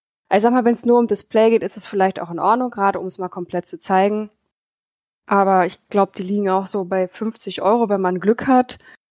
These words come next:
Und die Frage ist, sind diese fünfzig Euro einem wert, nur dafür? Ich hab's jetzt tatsächlich überlegt, ob ich mir eine zulege.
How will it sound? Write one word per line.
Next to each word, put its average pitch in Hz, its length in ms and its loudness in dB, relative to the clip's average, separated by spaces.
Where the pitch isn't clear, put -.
Und 208 220 0
die 190 80 -4
Frage 196 380 4
ist, 196 180 2
sind 208 220 0
diese 196 180 -6
fünfzig - 460 -8
Euro 190 240 2
einem 175 340 -2
wert, 190 280 2
nur 180 160 -6
dafür? 202 560 -2
Ich - 160 -8
hab's 226 160 0
jetzt 233 140 0
tatsächlich 208 320 -4
überlegt, 196 300 -2
ob - 120 -10
ich 185 100 -18
mir 190 180 -2
eine 220 360 4
zulege. 262 720 2